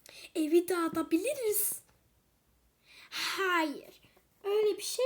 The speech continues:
yapmalı-, yapmayalım. Niyeymiş? Çok mu korkuyorsun korkak?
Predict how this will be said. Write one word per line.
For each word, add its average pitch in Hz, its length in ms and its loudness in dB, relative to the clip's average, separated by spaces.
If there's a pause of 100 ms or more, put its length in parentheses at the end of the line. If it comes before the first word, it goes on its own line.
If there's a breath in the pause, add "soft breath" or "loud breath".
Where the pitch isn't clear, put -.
(160)
yapmalı-, 214 600 -8 (100)
yapmayalım. 302 880 -6 (680 loud breath)
Niyeymiş? 381 720 4 (120)
Çok 370 320 -6
mu 508 100 -8
korkuyorsun 494 760 4
korkak? 330 1040 -2